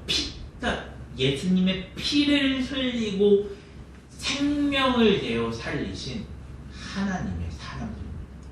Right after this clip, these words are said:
그 하나님의 사람이라고 하는 사실을 기억하면서 오늘 우리의 삶을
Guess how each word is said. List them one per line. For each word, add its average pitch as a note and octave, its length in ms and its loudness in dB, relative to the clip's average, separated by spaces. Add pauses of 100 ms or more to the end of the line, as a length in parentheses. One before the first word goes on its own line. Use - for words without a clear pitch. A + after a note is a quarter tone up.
(880)
그 B2+ 320 -2
하나님의 C3 720 -6
사람이라고 A#2+ 760 -8
하는 - 140 -10 (160)
사실을 - 360 -14
기억하면서 - 760 -12 (600)
오늘 F#2 260 -6
우리의 A2+ 340 -4
삶을 G2 720 -6